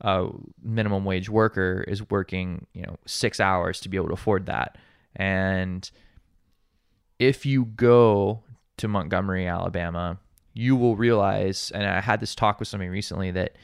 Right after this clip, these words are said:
uh, and, and it's the same in Atlanta too, but to a lesser extent, black and white people don't eat at the same restaurants. They don't shop at the same grocery stores. They don't go to the same bars. They don't, uh, they don't live the same lives,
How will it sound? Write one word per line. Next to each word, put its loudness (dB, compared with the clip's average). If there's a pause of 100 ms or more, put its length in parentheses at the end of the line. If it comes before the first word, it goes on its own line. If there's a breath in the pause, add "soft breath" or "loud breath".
(540 soft breath)
uh, -2
and, -4
and -10
it's -8
the -2
same -2
in 2
Atlanta 0
too, 0
but -2
to -2
a 0
lesser 0
extent, -6
black 4
and 2
white 2
people 2
don't 2
eat 2
at -4
the -8
same -4
restaurants. -8
They -2
don't -2
shop 2
at -6
the -6
same -6
grocery -4
stores. -8
They 2
don't 2
go 6
to 4
the 0
same -6
bars. 4
They -2
don't, -2 (420 soft breath)
uh, -2 (160)
they 4
don't 2
live 0
the -4
same -2
lives, 0